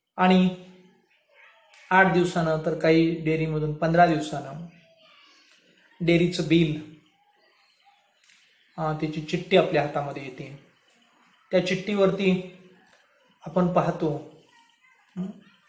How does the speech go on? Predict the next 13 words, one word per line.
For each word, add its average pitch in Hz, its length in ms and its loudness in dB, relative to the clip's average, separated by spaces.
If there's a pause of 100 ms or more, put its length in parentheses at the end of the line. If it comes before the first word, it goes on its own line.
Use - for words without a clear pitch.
(760)
की 240 360 2 (2250)
किती 254 440 0 (3250)
दूध 175 400 -2 (1000)
कोणत्या 196 320 6
दिवशी 185 560 2 (840)
आपण 175 280 0
घातलं, 160 480 -2 (600)
सकाळी 226 300 4
किती 180 220 -6
घातलं, 160 420 0
संध्याकाळी 175 520 2
किती 151 200 -6
घातलं, 143 420 -6